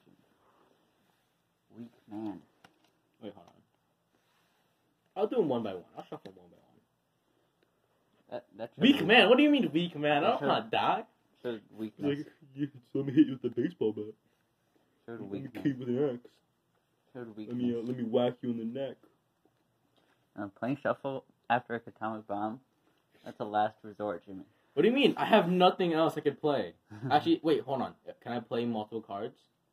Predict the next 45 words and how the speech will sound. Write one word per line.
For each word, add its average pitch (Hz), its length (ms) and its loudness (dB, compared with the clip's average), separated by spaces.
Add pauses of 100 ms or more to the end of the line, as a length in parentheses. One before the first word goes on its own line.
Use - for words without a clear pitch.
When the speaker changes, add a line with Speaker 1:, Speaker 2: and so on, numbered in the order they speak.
(180)
Speaker 1:
You 104 80 -16
could 120 160 -12
have 107 160 -16
played 98 160 -20
multiple. 98 480 -20
Well, 107 280 -8
okay, 120 220 -8
Speaker 2:
I 110 60 2
Speaker 1:
after 117 120 -2
Speaker 2:
still 220 160 8
couldn't 208 180 0
have 120 180 -4
got 147 200 0
myself 139 280 -6
out 120 160 0
of 95 100 -10
it. 87 240 -14
Speaker 1:
after - 260 -6
you 135 100 -4
Speaker 2:
If, 131 40 0
Speaker 1:
do 175 80 8
the 175 120 0
Speaker 2:
could, - 80 -18
could 202 180 6
Speaker 1:
shuffle. 147 100 4
Speaker 2:
I 147 80 10
play 170 160 0
the 147 140 4
reverse? 120 560 -2 (400)
Speaker 1:
Yeah. 98 180 -14 (200)
Speaker 2:
Would 117 100 0
it 120 60 0
end 107 200 -4
my 110 80 -4
turn? 113 320 -8 (220)
Speaker 1:
Yeah. 101 240 -12 (180)
Speaker 2:
Dang. 127 460 -6 (480)
I 127 80 -2
didn't 151 120 -2
think 139 140 -4
of 127 60 -6
that. 123 300 -2 (1600)
Speaker 1:
You 131 120 -10
just 170 180 -10
stall 110 400 -4